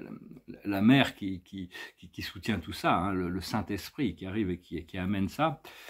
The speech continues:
bien que tout est supervisé depuis le, de-, depuis le, l'unité de, de l'être, c'est l'être suprême qui,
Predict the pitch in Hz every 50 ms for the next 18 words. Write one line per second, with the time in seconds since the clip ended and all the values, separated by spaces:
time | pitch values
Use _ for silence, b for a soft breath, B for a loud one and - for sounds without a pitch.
0 | B B B B B B - - - 110 113 104 107 98 - 117 92 95 87 -
1 | - 87 85 104 95 87 98 104 92 110 123 110 95 92 - - - 90 92 87
2 | 80 80 85 82 85 85 76 - - - 87 90 87 - 98 90 87 78 69 76
3 | 107 113 127 123 117 117 113 117 - 135 127 107 98 95 92 98 98 98 98 -
4 | - - 95 87 82 - - 85 85 85 - 90 - - - 98 - - 139 135
5 | 113 107 - - -